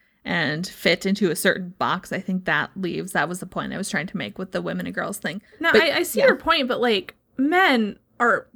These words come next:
Speaker 2: weirdly encouraged to not, like, show emotion or talk about their feelings and stuff.
Speaker 1: This is also true. And that they aren't immune to it. But I also think, like, they also, like, hold a higher position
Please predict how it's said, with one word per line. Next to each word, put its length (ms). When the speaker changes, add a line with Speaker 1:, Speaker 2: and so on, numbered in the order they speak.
Speaker 2:
weirdly 420
encouraged 640
to 80
not, 240
like, 200
show 340
emotion 540
or 100
talk 300
about 200
their 140
feelings 500
and 140
stuff. 500
Speaker 1:
This 200
is 120
also 280
true. 320
And 160
that 180
they 80
aren't 220
immune 400
to 160
it. 260
But 100
I 80
also 280
think, 200
like, 160
they 120
also, 340
like, 300
hold 560
a 120
higher 280
position 800